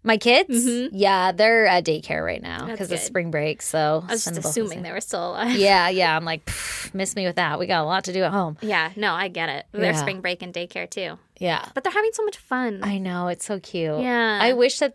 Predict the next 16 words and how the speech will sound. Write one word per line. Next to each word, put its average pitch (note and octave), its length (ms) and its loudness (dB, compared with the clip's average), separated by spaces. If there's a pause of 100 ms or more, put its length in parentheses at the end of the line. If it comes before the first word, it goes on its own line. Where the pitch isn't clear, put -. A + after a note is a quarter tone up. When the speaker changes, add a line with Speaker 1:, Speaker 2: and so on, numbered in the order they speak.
Speaker 1:
they G3 300 0
could A3 160 -4
just G3 160 -2
go F3+ 160 4
to F#3 100 0
daycare E3+ 320 -4
forever. - 500 -8 (160)
Speaker 2:
I G3+ 100 -8
know, G3+ 200 -6
right? G3 300 -10
Why G#3+ 100 -6
do C4 60 -4
you - 20 -4
have C4 80 -6
to A3+ 100 -2
learn? F#3 480 -6